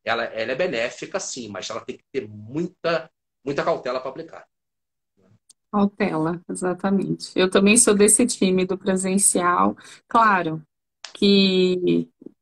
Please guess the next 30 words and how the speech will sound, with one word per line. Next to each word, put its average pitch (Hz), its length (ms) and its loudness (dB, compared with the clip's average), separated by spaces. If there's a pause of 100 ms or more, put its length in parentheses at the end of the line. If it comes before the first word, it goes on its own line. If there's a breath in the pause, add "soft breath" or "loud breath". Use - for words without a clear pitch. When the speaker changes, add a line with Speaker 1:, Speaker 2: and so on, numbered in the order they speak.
(140)
Speaker 2:
é, 180 540 4
é, 175 60 6
já 190 240 4 (460)
teve 196 260 6
sessões 190 680 4
aí 175 160 4
que - 100 -6
eu 180 60 0
participei, - 720 0
inclusive 190 800 4 (560)
algumas 190 720 4
vezes, 185 560 4
né? 196 420 2
E, 196 420 6
e 208 440 6
eu 233 140 6
disse 247 640 4 (720)
pra, 247 320 4 (140)
pras 247 240 2
pessoas 262 380 2
que 311 100 -4
conversaram 285 760 4
comigo, 226 540 6
"O 160 60 -4
que 247 160 0
que 285 120 2
você 277 280 2
achou 269 260 2
da 240 140 4
coleta?" 175 840 2